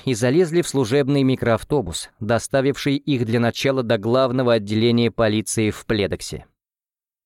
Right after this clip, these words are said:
Капитану Игросу предстояло официально принять дело у местных детективов, заполнить и подписать кучу никому не нужной макулатуры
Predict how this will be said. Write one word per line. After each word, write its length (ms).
Капитану 500
Игросу 480
предстояло 680
официально 580
принять 400
дело 340
у 120
местных 480
детективов, 760
заполнить 760
и 100
подписать 540
кучу 440
никому 500
не 140
нужной 400
макулатуры 840